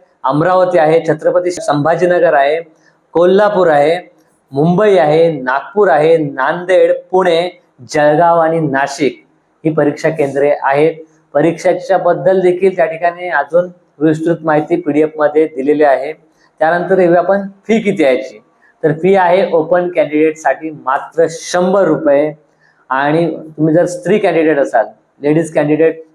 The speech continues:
आणि एससी, एसटी, पीडब्ल्यूडी, एक्स सर्व्हिसमॅन यांच्यासाठी कोणत्याही प्रकारची फी नाहीये.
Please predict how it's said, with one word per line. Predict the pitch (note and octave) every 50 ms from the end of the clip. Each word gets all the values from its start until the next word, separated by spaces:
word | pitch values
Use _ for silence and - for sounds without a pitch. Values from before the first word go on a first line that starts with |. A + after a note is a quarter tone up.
| _ -
आणि | C3+ C#3 D3 D#3 E3 E3+ E3 D3+
एससी, | D3 C3+ - - - F3 F3 E3
एसटी, | D#3+ E3 D#3+ E3 - F#3 F3 E3+ F3+ F3+ F3 - _ _ _ _ _ _ _ _
पीडब्ल्यूडी, | - F#3 F3 F3+ F3 F3 E3+ E3 D#3 D#3+ E3 E3 E3 D#3+ D#3 - - _ _ -
एक्स | E3 F3+ F3 F3
सर्व्हिसमॅन | - F3 D#3+ D#3+ D#3 D#3 D#3 D#3+ D#3 D3+ D#3 D#3 D3
यांच्यासाठी | C3+ C3 C3 C3 - C#3+ - C3+ C3+ - D3+
कोणत्याही | - - C3+ B2+ B2+ B2+ - C3+ B2+ C3 C3
प्रकारची | - B2 B2 A2+ - - D3+ D3 - - C#3+
फी | C3 - - C3+ C#3 C#3+ C#3+
नाहीये. | C3+ B2+ A#2+ A2 A#2+ B2+ C3 C3 B2 A2 G2